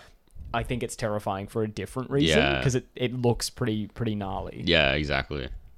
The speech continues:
Speaker 1: Um, once again, people should <laughs> look up the blobfish, um, to see the, the Giga Chad version.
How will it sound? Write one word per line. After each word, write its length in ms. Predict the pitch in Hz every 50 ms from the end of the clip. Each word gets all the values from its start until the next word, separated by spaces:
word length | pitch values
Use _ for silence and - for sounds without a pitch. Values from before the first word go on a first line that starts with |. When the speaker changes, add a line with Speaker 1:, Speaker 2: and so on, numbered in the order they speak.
| - - - - - - - - - -
Speaker 1:
Um, 420 | 120 113 101 90 92 92 87 87 - - - - - - - - _ - - -
once 180 | 135 135 123
again, 420 | 127 117 120 110 104 98 95 110 - - -
people 220 | - 120 110 113
should 200 | 110 - 113 104 104 - - - - -
<laughs> 280 | - - - - - -
look 200 | 120 117 - -
up 120 | 156 - -
the 80 | -
blobfish, 680 | 110 - - 101 - 220 - - - - - - - - - - - - - - - -
um, 440 | 110 104 104 101 98 98 - - -
to 100 | - 127
see 260 | 117 - - 113 110 107
the, 200 | 107 107 101 85 107
the 100 | 117 110
Giga 300 | 110 113 110 113 117 -
Chad 240 | - 117 98 101 98
version. 600 | 104 98 98 104 107 - - - - - - -